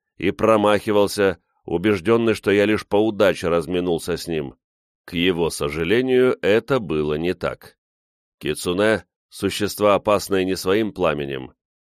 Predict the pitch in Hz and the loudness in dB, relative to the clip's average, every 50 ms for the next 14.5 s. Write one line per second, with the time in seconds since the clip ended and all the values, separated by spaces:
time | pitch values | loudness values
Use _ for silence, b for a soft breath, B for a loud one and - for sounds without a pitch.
0 | _ _ - 87 80 - 101 95 95 92 90 - 110 95 85 87 80 - - 87 | _ _ -4 -4 0 2 2 4 4 2 2 2 0 0 0 -2 -6 -8 -10 -10
1 | - - 92 90 92 90 80 73 71 65 - _ _ _ _ - 73 73 78 78 | -8 -8 -8 -4 0 0 0 0 -2 -4 -8 _ _ _ _ -4 -2 -2 -2 -2
2 | 78 76 80 85 87 82 80 - - 87 82 - - 92 90 82 82 87 87 - | -2 -2 0 0 0 0 -2 -2 -6 -8 -8 -4 -4 -4 -4 -2 -2 -2 -4 -4
3 | - 82 92 92 95 90 73 80 82 80 78 76 85 80 - 82 85 80 - - | -4 -2 -2 -2 -2 -2 -2 -2 -4 -4 -2 -4 -6 -4 -2 -4 -4 -4 -2 -4
4 | 76 67 - - - _ _ _ _ _ - - 71 87 98 95 - 139 131 113 | -4 -4 -6 -12 -20 _ _ _ _ _ -14 -6 -4 -4 -4 0 2 2 2 4
5 | 120 127 117 - 127 120 120 120 110 - 107 90 82 - - 92 85 85 85 85 | 4 2 2 2 0 2 2 0 2 2 2 2 2 0 -2 -2 -2 0 0 -2
6 | 87 85 90 87 87 85 - 80 82 82 87 101 - 107 95 85 76 82 82 78 | -2 -2 -2 -2 -2 -2 -2 -2 -2 0 0 -2 -2 -2 -4 -2 -2 -2 -2 -2
7 | - 90 82 - - - 92 82 76 64 - _ _ _ _ _ _ _ _ _ | -4 -8 -8 -6 -6 -4 -2 -2 -2 -4 -6 _ _ _ _ _ _ _ _ _
8 | _ _ _ _ _ _ _ - - - 71 69 - 80 73 76 78 69 - 110 | _ _ _ _ _ _ _ -6 -4 -4 -4 -2 -4 -6 -6 -4 -6 -6 -6 -6
9 | 117 - - 107 95 - - 92 87 85 90 90 90 90 87 78 87 87 87 95 | -6 -4 -6 -6 -6 -4 -4 -6 -4 -2 -2 0 0 0 0 0 -2 -4 -2 -2
10 | 113 110 95 73 69 73 71 69 69 - - - - - 92 85 - 92 87 87 | -2 -4 -4 -4 -6 -6 -6 -6 -8 -12 -16 -16 -6 -6 -6 -2 -2 -2 0 0
11 | 85 - 95 85 - 85 76 78 78 73 76 92 101 104 101 92 - - 87 76 | -2 -4 -6 -6 -6 -6 -6 -6 -6 -2 0 2 2 2 0 -2 -4 -6 -4 -2
12 | 90 82 78 82 85 80 - 76 73 76 76 80 92 101 101 95 90 - - - | -2 -2 -2 -4 -8 -6 -6 -8 -6 -6 -4 -2 0 0 0 0 -2 -4 -4 -4
13 | 87 87 87 82 90 90 - 80 76 - - 76 73 76 - 85 76 76 85 87 | -2 -2 -2 -2 -2 -4 -2 -4 -4 -4 -2 -4 -4 -4 -4 -6 -4 -2 -2 -2
14 | 82 90 87 80 - - - 65 - | -2 -2 -4 -6 -8 -10 -10 -10 -10